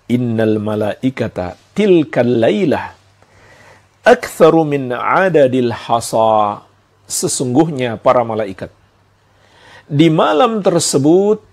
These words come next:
lebih banyak daripada jumlah kerikil. Dan makna ini juga sebagaimana firman Allah, "Wa man qudira alaihi rizquhu."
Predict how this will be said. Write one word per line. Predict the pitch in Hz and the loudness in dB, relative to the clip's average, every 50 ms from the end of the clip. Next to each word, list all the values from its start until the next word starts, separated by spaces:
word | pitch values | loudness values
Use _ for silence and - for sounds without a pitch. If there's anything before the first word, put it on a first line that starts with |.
| _ _ _ _ _ _ _ _ _ - | _ _ _ _ _ _ _ _ _ -2
lebih | 123 131 127 117 117 104 | 0 0 2 2 0 0
banyak | 123 127 123 117 107 - | 0 0 -2 -4 -8 -10
daripada | - 107 110 101 101 98 - 101 95 110 135 185 196 202 214 _ _ _ _ _ _ _ _ _ _ _ _ - | -8 -6 -6 -4 -4 -6 -6 -6 -6 -6 -6 -6 -8 -12 -16 _ _ _ _ _ _ _ _ _ _ _ _ -12
jumlah | 101 98 107 120 110 110 104 98 104 101 - - - - _ _ - | -10 -6 -4 -4 -4 -4 -4 -6 -6 -8 -10 -14 -18 -20 _ _ -12
kerikil. | - 101 104 90 - 90 87 87 87 98 92 - _ _ _ _ _ _ _ _ _ _ _ _ _ _ _ _ - | -8 -8 -8 -8 -8 -10 -10 -10 -12 -14 -18 -20 _ _ _ _ _ _ _ _ _ _ _ _ _ _ _ _ -6
Dan | - 131 131 127 135 | 0 0 0 2 2
makna | 160 208 - - 165 156 | 2 2 2 2 0 0
ini | 131 127 147 202 233 - - _ _ _ _ _ _ _ - | 0 -2 -4 -6 -8 -10 -16 _ _ _ _ _ _ _ -6
juga | - 147 156 165 | -2 0 0 0
sebagaimana | 156 - 147 135 131 131 131 147 147 143 | 0 0 0 0 2 2 2 2 2 0
firman | 131 - 123 123 123 107 | 2 0 0 0 -2 -4
Allah, | 107 110 113 - 180 196 - - _ _ _ _ _ _ _ _ | -2 0 2 2 2 0 -2 -10 _ _ _ _ _ _ _ _
"Wa | - - 123 131 131 | -4 0 0 2 2
man | 127 127 123 123 120 | 2 0 -2 -2 -4
qudira | 120 - 180 175 139 143 135 135 139 - - | -4 -4 -2 0 2 2 4 4 2 2 2
alaihi | 120 127 131 139 139 135 127 113 120 123 120 | 2 2 4 4 4 2 2 2 2 2 2
rizquhu." | 123 123 117 110 101 107 - - - 170 143 113 135 117 113 101 95 95 95 92 92 | 2 2 0 0 -4 -6 -6 -4 -2 -2 -2 0 -2 -2 -2 -2 -4 -6 -10 -12 -16